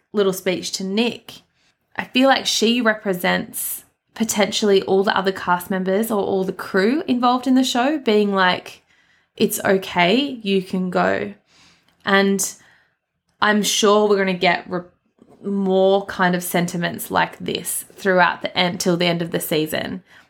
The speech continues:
that might represent different people, might represent us as the audience,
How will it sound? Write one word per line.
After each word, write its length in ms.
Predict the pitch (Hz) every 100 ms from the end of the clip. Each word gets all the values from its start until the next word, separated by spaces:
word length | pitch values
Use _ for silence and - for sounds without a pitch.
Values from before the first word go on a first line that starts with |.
| -
that 300 | 180 185 -
might 260 | 180 175
represent 540 | 180 175 180 180 170 -
different 280 | 170 180 -
people, 720 | - 180 180 170 175 - _
might 240 | - 180 -
represent 440 | 180 185 175 180
us 220 | 175 -
as 100 | 180
the 80 | -
audience, 640 | - 202 190 190 - -